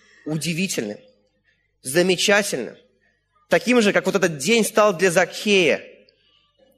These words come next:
когда он услышал Евангелие и уверовал в Иисуса Христа. Давайте по примеру Христа нести это Евангелие, следуя за Христом,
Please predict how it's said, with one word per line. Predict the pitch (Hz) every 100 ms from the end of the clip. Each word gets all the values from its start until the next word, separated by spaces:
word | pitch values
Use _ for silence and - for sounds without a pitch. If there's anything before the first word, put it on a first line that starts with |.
| _ -
когда | 151 143 175 175
он | 151 160 127 92 - _ _ _ _ _
услышал | - 143 190 - 180
Евангелие | 180 165 160 143 117 98 101 _ _ _ _ _ _ _ _ -
и |
уверовал | 143 135 151 151 135
в |
Иисуса | 131 135
Христа. | 127 123 - 117 95 - _ _ _ _ _ _ _ _ _ _ _ _ _ _ _ _ _ _
Давайте | 131 156 165
по | 139
примеру | 151 147 156
Христа | 151 151 - 139 101 87 _ _ _ _ _ _
нести | 123 127 - 156
это | 156
Евангелие, | 156 143 147 143 117 104 - _ _ _ _
следуя | - - 170 175
за | 156
Христом, | 156 151 - - 151 113 -